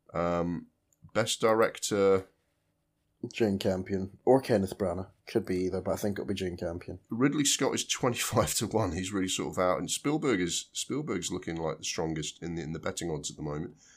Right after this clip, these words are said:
Speaker 1: Denis Villeneuve's in the conversation. Kenneth Branagh, Paul Thomas Anderson. Um, uh, we'll see. I, I think that, I, that personally, I think that's harsh on Ridley Scott. I think he, you know, you know, I think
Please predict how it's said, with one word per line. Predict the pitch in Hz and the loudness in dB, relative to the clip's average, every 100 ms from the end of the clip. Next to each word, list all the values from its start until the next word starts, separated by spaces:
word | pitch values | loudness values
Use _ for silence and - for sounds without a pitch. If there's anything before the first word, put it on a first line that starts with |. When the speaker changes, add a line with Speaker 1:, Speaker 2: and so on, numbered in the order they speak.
| _ - | _ -2
Speaker 1:
Denis | 98 90 | 2 2
Villeneuve's | 92 90 87 80 | 2 2 2 0
in | 85 | -4
the | 80 | -4
conversation. | 90 78 - 85 - 85 | -4 -4 -2 -2 -2 -8
Kenneth | - 90 82 | -4 -4 -4
Branagh, | - 85 85 80 | -4 -2 -2 -4
Paul | 85 78 | -8 -6
Thomas | 85 78 82 | -6 -4 -2
Anderson. | 82 78 - 80 80 _ _ _ _ _ _ | -4 -4 -4 -6 -8 _ _ _ _ _ _
Um, | 85 85 85 82 85 82 _ _ _ _ _ _ _ _ _ _ _ _ _ _ _ _ _ _ - | -4 0 0 -2 -4 -8 _ _ _ _ _ _ _ _ _ _ _ _ _ _ _ _ _ _ -8
uh, | 92 82 | -2 -2
we'll | 76 | -2
see. | - - - _ - | -6 -8 -14 _ 2
I, | 107 104 | 4 4
I | |
think | 101 120 90 | 2 0 2
that, | 82 - 104 - | -2 2 0 0
I, | 101 | 0
that | 143 - | 0 2
personally, | 143 143 135 101 | 4 4 4 4
I | 101 | 4
think | 113 | 2
that's | 98 - | 0 0
harsh | 101 95 - | 2 2 2
on | 80 | -2
Ridley | 78 73 | -2 -4
Scott. | - 76 71 - | -6 -6 -6 -6
I | 76 | -6
think | 90 82 | -4 -6
he, | 85 82 80 - | -6 -6 -8 -10
you | 71 | -6
know, | 80 73 - - - _ _ _ _ _ _ _ _ | -4 -4 -6 -16 -20 _ _ _ _ _ _ _ _
you | 92 | -2
know, | 82 | 0
I | 87 | 0
think | 98 87 - | -2 -4 -4